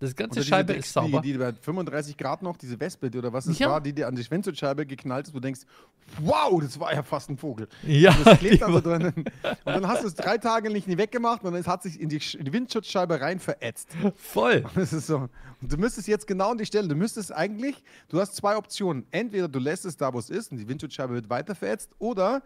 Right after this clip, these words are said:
Speaker 2: du kletterst auf deine Motorhaube, machst einen riesen Delle rein, brauchst aber dann eine neue Motorhaube,
Speaker 1: Ja.
Speaker 2: aber du hast das Ding weggewischt.
Speaker 1: Es gibt noch eine dritte Option. Und zwar, und zwar
Speaker 2: Kinderarbeit.
Speaker 1: vorbeugen,
Speaker 2: Kinderarbeit.
Speaker 1: vorbeugen, ja.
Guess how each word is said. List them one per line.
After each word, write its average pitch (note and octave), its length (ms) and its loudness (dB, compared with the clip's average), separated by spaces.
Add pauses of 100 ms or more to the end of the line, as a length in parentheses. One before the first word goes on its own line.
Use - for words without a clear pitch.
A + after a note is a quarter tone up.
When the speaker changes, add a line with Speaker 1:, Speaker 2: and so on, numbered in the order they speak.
(280)
Speaker 2:
du D#3 100 -6
kletterst G#3+ 400 -4
auf E3 160 -4
deine D3 180 -2
Motorhaube, E3 720 0
machst D#3 300 -4
einen C#3+ 80 -6
riesen F#3+ 260 -4
Delle F3 320 -4
rein, D3+ 280 -2 (200)
brauchst D3+ 300 -4
aber D3 180 0
dann D3+ 160 0
eine E3 80 -4
neue E3 160 -2
Motorhaube, E3+ 600 -2
Speaker 1:
Ja. D3 340 2
Speaker 2:
aber E3 220 -2
du F3 100 0
hast F3 140 0
das D#3 80 -6
Ding G3 240 0
weggewischt. A#2 540 -6 (100)
Speaker 1:
Es D3+ 180 0
gibt F#3 160 0
noch F#3+ 60 6
eine F#3 160 6
dritte F3 260 2
Option. C#3 140 -4 (480)
Und D3 180 -2
zwar, D3 280 6
und C3+ 40 -2
zwar - 0 -
Speaker 2:
Kinderarbeit. C#3+ 720 0
Speaker 1:
vorbeugen, D#3 580 6
Speaker 2:
Kinderarbeit. G2+ 240 -6
Speaker 1:
vorbeugen, A2+ 720 2
ja. A#2 300 0